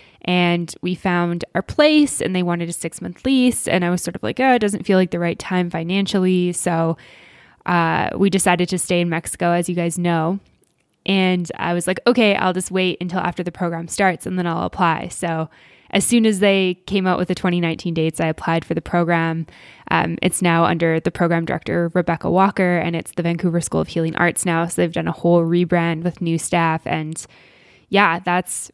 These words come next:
why we were in Vancouver. So it was like you wrapped up some projects, you <laughs> had more free time in your schedule, and then it went totally opposite for me, where all of a sudden I was balancing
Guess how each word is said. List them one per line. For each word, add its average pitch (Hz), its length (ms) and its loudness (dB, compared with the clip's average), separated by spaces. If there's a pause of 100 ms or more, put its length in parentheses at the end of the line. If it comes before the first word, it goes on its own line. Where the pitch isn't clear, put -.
(200)
why 180 460 2
we 202 180 2
were 190 100 0
in 185 260 -4
Vancouver. 180 680 -2
So 175 480 0 (260)
it - 100 -4
was 202 140 2
like 185 240 -2 (380)
you 196 500 2
wrapped 180 340 0
up 226 160 2
some 214 220 -4
projects, 202 600 -2
you 190 520 0
<laughs> - 0 -
had 214 400 2
more 233 240 6
free 226 220 2
time 196 200 4
in 180 80 -4
your 190 160 -2
schedule, 170 440 0
and 170 200 -2
then 170 80 0
it 170 60 0
went 160 180 -2
totally 185 380 2
opposite 170 400 2
for 160 120 -6
me, 160 300 2
where 156 160 0
all 160 140 2
of 160 60 2
a - 60 -4
sudden 156 360 -2 (280)
I - 60 -4
was 180 140 4
balancing 160 520 2